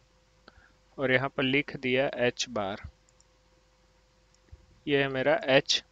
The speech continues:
बार की वैल्यू, ठीक है। <clears throat> center of gravity के थोड़े नीचे ही मैं आपको बताया था कि यहाँ पर क्या होता है, यहाँ पर आपका होता है center of pressure, center of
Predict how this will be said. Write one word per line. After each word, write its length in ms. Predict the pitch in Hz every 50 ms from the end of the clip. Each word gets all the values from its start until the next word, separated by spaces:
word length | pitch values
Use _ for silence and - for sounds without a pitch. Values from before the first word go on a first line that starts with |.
| _ _ -
बार 280 | 120 120 113 113 113
की 160 | 113 - 123
वैल्यू, 300 | 110 104 98 92 95 101 104 -
ठीक 160 | - - 190 208
है। 80 | 185 - - - - - - - - - - - - _ _
<clears throat> 420 | - - 247 175 165 143 - - -
center 380 | - - - 165 165 165 196 208
of 140 | 220 214
gravity 380 | 196 196 180 170 160 165 - 202
के 100 | 190 208
थोड़े 340 | 190 - - 165 165 180 190
नीचे 300 | 190 180 170 - - 175
ही 120 | 175 185
मैं 140 | 175 175 175
आपको 220 | 170 - - 175
बताया 380 | 165 151 131 - 123 117 123 147
था 200 | - - 160 160
कि 140 | 160 - 156
यहाँ 160 | 156 139 143
पर 160 | - - 156
क्या 180 | 143 - 139 131
होता 280 | 135 135 131 - 147
है, 120 | 156 175 190 - - - - - - - - -
यहाँ 180 | 151 147 160 170
पर 180 | - 180 175
आपका 260 | 165 156 - - 165
होता 220 | 156 147 143 - 156
है 60 | 175
center 360 | - - 151 127 120 - 151 147
of 120 | 151 - - - _ _
pressure, 320 | - 123 120 - - 131 127 - -
center 220 | 123 120 - 147 151
of 120 | 151 143